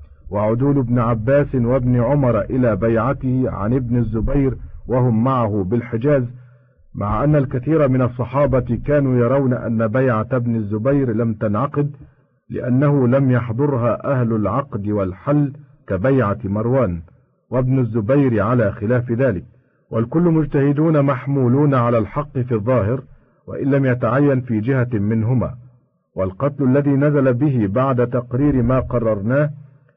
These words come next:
يجيء على قواعد الفقه وقوانينه، مع أنه شهيد مثاب باعتبار قصده وتحريه الحق. هذا هو الذي ينبغي أن تحمل عليه أفعال السلف من الصحابة والتابعين، فهم خيار الأمة،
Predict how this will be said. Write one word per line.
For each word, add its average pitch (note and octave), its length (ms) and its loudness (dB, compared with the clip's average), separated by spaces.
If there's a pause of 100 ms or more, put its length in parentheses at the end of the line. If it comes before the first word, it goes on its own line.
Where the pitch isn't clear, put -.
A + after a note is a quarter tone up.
(100)
يجيء C3 420 0
على B2+ 300 2
قواعد A#2+ 560 2
الفقه G#2+ 500 -6
وقوانينه، A#2+ 880 0 (400)
مع G2 380 -2
أنه C3+ 360 2
شهيد B2 480 -2
مثاب A#2+ 600 0
باعتبار A2 960 0
قصده A2 720 -4
وتحريه F#2+ 720 -4
الحق. - 480 -12 (420)
هذا D#3+ 340 4
هو D#3 180 4
الذي D#3 300 2
ينبغي D3 480 2
أن B2+ 120 0
تحمل B2+ 420 0
عليه B2+ 480 2
أفعال A#2+ 380 0
السلف A#2 460 -2
من G#2+ 200 -2
الصحابة A2+ 760 -2
والتابعين، F#2 800 -4 (520)
فهم C#3 320 0
خيار B2 420 2
الأمة، A2 480 -2